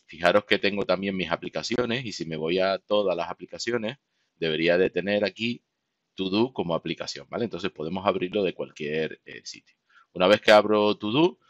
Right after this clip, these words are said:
lo que hace es navegar a la aplicación web y me muestra, eh, lo que es la, la aplicación donde gestiono las tareas. Eh, deciros que To Do es una aplicación de gestión de tareas personales.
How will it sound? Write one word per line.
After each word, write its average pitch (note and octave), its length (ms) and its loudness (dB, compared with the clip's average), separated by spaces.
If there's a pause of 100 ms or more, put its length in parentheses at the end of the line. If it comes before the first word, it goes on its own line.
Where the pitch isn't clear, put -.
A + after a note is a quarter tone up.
(160)
lo - 80 -16
que - 80 2
hace F#2 320 6
es G#2+ 140 2
navegar F2 420 4
a E2 60 4
la D#2 60 2
aplicación E2+ 520 -6
web C#3+ 260 6 (300)
y G2 100 0
me F2+ 120 0
muestra, G#2+ 580 4 (220)
eh, F2 420 6
lo E2+ 220 -2
que F2 200 4
es G2+ 120 2
la, G2+ 320 6
la D#2 100 2
aplicación F2 540 -2
donde F2+ 240 0
gestiono D#2+ 400 -6
las C#2+ 160 -14
tareas. C#2 360 -10 (720)
Eh, - 180 -6
deciros A2+ 360 2
que B2+ 140 2
To A2 140 0
Do B2+ 240 4
es B2 140 6
una A2 160 0
aplicación G2+ 560 -2
de A2 300 4
gestión G#2+ 500 -2
de A#2 100 4
tareas F#2 400 0
personales. D#2+ 580 -6